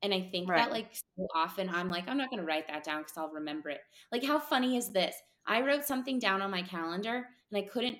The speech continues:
Speaker 1: like, an event or something, and I couldn't fit, like, the name, so I wrote the acronym.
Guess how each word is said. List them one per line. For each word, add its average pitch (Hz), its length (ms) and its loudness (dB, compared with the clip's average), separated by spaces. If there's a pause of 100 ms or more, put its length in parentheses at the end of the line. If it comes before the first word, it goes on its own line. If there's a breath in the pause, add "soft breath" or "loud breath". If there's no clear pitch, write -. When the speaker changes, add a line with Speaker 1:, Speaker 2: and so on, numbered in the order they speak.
(120)
Speaker 1:
like, 190 200 2
an 190 140 0
event 175 480 -2
or 202 200 2
something, 202 600 -2
and 214 120 -2
I 208 60 0
couldn't 233 300 -4
fit, - 340 -4
like, 208 200 0
the 196 80 -2
name, 175 280 0
so 190 160 -2
I 185 40 4
wrote 190 240 2
the - 140 -8
acronym. 233 640 -2